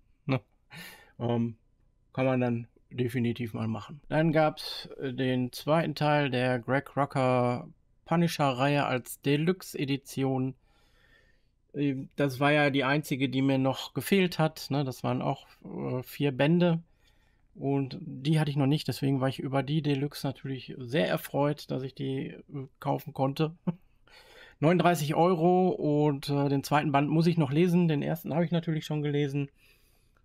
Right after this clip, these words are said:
Bin sehr gespannt, wie es da weitergeht. Und dann bin ich wieder ein bisschen kompletter mit dem Punisher. Eines meiner Highlights im letzten Monat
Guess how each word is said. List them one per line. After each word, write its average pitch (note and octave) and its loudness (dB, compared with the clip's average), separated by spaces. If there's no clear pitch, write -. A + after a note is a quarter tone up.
Bin C#3+ 0
sehr B2+ 2
gespannt, B2 -4
wie B2 -6
es A#2 -8
da B2 -2
weitergeht. B2+ -2
Und B2+ -8
dann B2+ -4
bin C3 -4
ich B2 -10
wieder D#3+ 2
ein C3 0
bisschen C3+ -2
kompletter B2 -4
mit A2+ -4
dem A#2 -10
Punisher. B2 -12
Eines G3+ 2
meiner E3+ 4
Highlights C#3 0
im A#2+ -4
letzten B2 -6
Monat C3+ 0